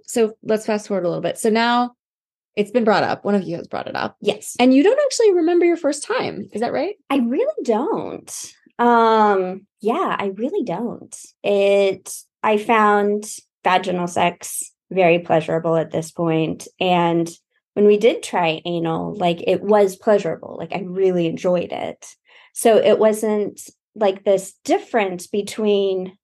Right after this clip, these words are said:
Speaker 2: "Oh, this type of sex feels good.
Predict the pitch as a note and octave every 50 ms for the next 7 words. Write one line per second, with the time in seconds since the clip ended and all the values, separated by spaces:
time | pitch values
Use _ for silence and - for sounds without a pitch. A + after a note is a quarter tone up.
0 | - G#3 G#3+ G#3+ G#3 G3 F#3+ F3+ F3+ G3+ G#3+ A#3+ A#3+ - - A3+ G#3+ G#3 G#3 F#3+
1 | F3+ - - - G3 F3 E3+ E3 - - - - F#3 E3 D#3+ D#3+ D#3+ - - A3+
2 | A3 F#3+ E3 D#3+ E3